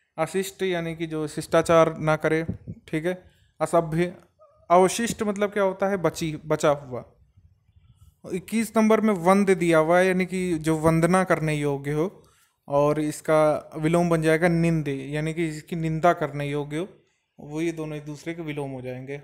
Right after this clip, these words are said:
वंद का मतलब ही वंदनीय होता है, वंदना करने योग्य, ये तो हो ही नहीं सकता। हमारा आंसर हो जाएगा यहाँ पर निंदे,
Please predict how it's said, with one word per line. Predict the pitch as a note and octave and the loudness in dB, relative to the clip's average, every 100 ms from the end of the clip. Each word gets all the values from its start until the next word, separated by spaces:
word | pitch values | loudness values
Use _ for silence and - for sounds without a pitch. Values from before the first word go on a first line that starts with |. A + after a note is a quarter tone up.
| D3 | -6
वंद | D#3+ F#3 | -4 -2
का | F#3+ | -4
मतलब | F#3 F3+ F#3 | -6 -6 -4
ही | F#3+ | -4
वंदनीय | E3+ E3 D#3+ F3 F3+ | -4 -4 -4 -4 -6
होता | E3+ D#3 | -8 -8
है, | E3 F#3 D#3 | -10 -10 -14
वंदना | D3+ D#3 | -10 -10
करने | D#3 D3+ D#3 | -10 -10 -8
योग्य, | D#3 D#3 E3+ F#3 _ _ _ - | -8 -8 -10 -12 _ _ _ -16
ये | D3 | -8
तो | D3+ | -6
हो | D#3 | -4
ही | D#3+ | -6
नहीं | F3+ | -6
सकता। | E3+ - F3 F3+ _ _ _ _ _ _ _ _ _ _ _ _ _ _ _ D#3+ | -10 -10 -12 -12 _ _ _ _ _ _ _ _ _ _ _ _ _ _ _ -4
हमारा | D#3+ D#3+ | 0 2
आंसर | E3 E3 F#3 | 0 -2 -4
हो | E3 | -4
जाएगा | D#3 D3 | -4 -6
यहाँ | C#3+ | -10
पर | C#3+ F3+ | -8 -6
निंदे, | F3 D#3+ D3 C#3 C3+ | -4 -6 -8 -10 -12